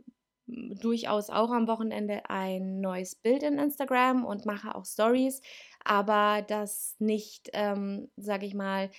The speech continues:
das ist auch Arbeit. Das darf ich jetzt, das kann ich jetzt so nicht, ähm, stehen lassen, das ist auch Arbeit, aber ich sag mal, ich mache dafür keine langen Vorbereitungen, sondern ich bereite das entsprechend unter der Woche vor, dass ich's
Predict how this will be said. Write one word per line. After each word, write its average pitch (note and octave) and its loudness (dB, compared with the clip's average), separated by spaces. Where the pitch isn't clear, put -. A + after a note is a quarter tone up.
das G#3+ -2
ist A3+ -2
auch G#3 4
Arbeit. F3 -2
Das F#3 -10
darf F#3+ -2
ich G#3 -6
jetzt, F#3+ -8
das G3 -10
kann G3 -4
ich G3+ -6
jetzt G3 -8
so G3+ 0
nicht, A#3 4
ähm, F#3+ 0
stehen A3+ 2
lassen, A#3 2
das G3+ -4
ist G3+ -8
auch A3+ 4
Arbeit, A3+ 4
aber G#3 2
ich G#3 0
sag G#3 -2
mal, G3+ -2
ich G#3+ -6
mache G3+ -2
dafür G3 -8
keine F#3+ -4
langen F#3+ -4
Vorbereitungen, G#3+ 0
sondern F#3+ 0
ich - -8
bereite G3 2
das G3+ -2
entsprechend G3 -6
unter B3 2
der G#3+ 0
Woche G#3 -4
vor, A3+ 4
dass G3+ -4
ich's G3 -10